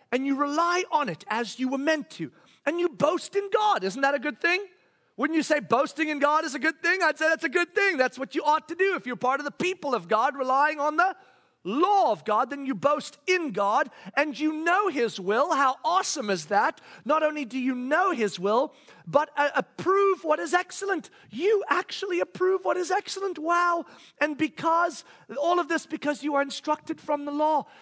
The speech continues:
So here's what he's saying. Boy, if you're one of the people that are the recipients of the law of God, the recipients of the oracles of God, you were given the will of God, you've lived in that, you approve of that, and you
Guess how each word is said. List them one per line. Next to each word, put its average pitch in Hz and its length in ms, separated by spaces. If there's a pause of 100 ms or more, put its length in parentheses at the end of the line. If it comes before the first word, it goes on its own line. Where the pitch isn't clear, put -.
So 285 140
here's 285 180
what 302 100
he's 294 100
saying. 269 440 (800)
Boy, 247 400 (520)
if 220 180
you're 262 100
one 254 160
of 254 60
the 233 80
people 269 460 (500)
that 214 100
are 220 80
the 214 80
recipients 269 720
of 190 140
the 202 80
law 226 200
of 175 140
God, 208 340
the 196 80
recipients 294 560
of 185 120
the 202 120
oracles 226 460
of 165 100
God, 208 360 (500)
you 233 120
were 226 100
given 247 540
the 208 80
will 233 240
of 170 140
God, 226 380
you've 202 160
lived 196 420
in 254 240
that, 247 400 (200)
you 214 200
approve 277 640
of 220 320
that, 247 340 (300)
and 202 180
you 233 320